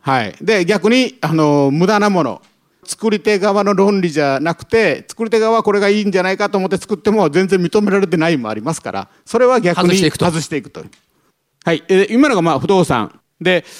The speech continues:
Speaker 2: あと、まあ、あの、人材サービスいうので、まあ、もともと、あの、いわゆる人材紹介、えー、は、人材派遣業で始めたんですけど、まあ、今は、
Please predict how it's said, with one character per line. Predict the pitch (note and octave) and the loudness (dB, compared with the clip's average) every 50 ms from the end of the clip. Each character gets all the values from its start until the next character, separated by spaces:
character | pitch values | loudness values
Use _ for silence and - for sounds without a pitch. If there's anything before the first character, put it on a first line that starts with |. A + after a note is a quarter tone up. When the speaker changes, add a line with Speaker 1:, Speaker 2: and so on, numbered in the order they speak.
| - - - - _ | -20 -20 -20 -8 _
Speaker 2:
あ | F#3+ G#3 | -4 -2
と、 | - B3+ | 0 0
ま | B3+ C4 A#3+ F#3 C#3+ - - - | 2 2 2 2 0 -2 -2 -4
あ、 | D3 | -2
あ | D#3+ | 0
の、 | D#3+ D#3+ D#3 | 0 2 2
人 | F#3+ B3+ C4 | 2 2 2
材 | B3 B3+ A#3+ | 2 2 2
サ | - A#3+ A3+ | 2 2 0
ー | |
ビ | E3+ D3 | 0 -2
ス | - - C3 | -4 -4 -6
い | B2+ B2+ B2 A#2 - E3 D#3+ | -6 -4 -4 -4 -2 -2 0
う | D3+ | 0
の | C#3 C3+ | 0 0
で、 | C3 F3 D#3+ | 0 0 0
ま | C3+ D#3+ A3 F#3+ | 0 0 0 -2
あ、 | D#3+ | -2
も | D#3+ G3+ | -2 -2
と | - A#3 A#3 | -2 -2 -2
も | A#3 A#3 | -2 -4
と、 | A#3 - A#3 A#3 A#3 G3+ - E3+ | -2 0 0 2 2 0 0 -2
あ | F3 E3+ E3+ | -2 -2 -2
の、 | E3+ E3+ E3+ F3 E3+ E3 E3 E3 E3 E3 E3 E3 D#3+ D#3+ E3+ | -2 -2 -2 -2 -2 -2 -2 -2 -2 -2 -2 -2 -4 -2 -2
い | |
わ | F3+ F3 | -2 -2
ゆ | D#3 | -2
る | C#3+ C3+ | -4 -4
人 | C3 D3+ D#3+ D#3+ D#3+ D#3 D3 | -6 -6 -4 -4 -4 -4 -2
材 | D#3+ D#3+ D#3+ D#3 | -2 -2 -2 -2
紹 | - - D#3+ D#3 D3 | -4 -4 -4 -4 -4
介、 | - - C#3+ C#3 C#3 C#3+ - | -4 -4 -2 -2 -2 -4 -6
え | - G#2+ C#3+ C#3 C#3 C3+ C3+ C3+ C3+ C3 B2+ B2+ C3 C3+ | -6 -4 -2 0 0 0 0 0 0 0 -2 -2 -2 -4
ー、 | |
は、 | B2 D3 F3 | -4 -6 -8
人 | - E3+ | -4 -2
材 | D3+ F3 F#3 F#3 E3 | 0 2 2 2 0
派 | D#3+ F#3 | 0 0
遣 | - C4 B3 G#3 | 0 2 2 2
業 | D#3 D3 C3 | 2 2 2
で | B2+ | 2
始 | C#3 D3+ C#3+ | 0 0 0
め | D3 D3+ A#2+ | 0 0 0
た | C#3+ B2+ | -2 -4
ん | B2 | -4
で | A2 G#2+ | -6 -10
す | - | -8
け | - E3+ F#3 | -4 -2 0
ど、 | G#3+ F#3 D3 - - - D#3+ | 0 2 0 0 -2 -4 -2
ま | F#3+ F3+ | 0 0
あ、 | D#3+ | 2
今 | D#3+ F3+ G3 G3 G3 | 2 2 2 2 2
は、 | G3 G3 G3+ F#3+ F3+ | 2 2 2 0 -2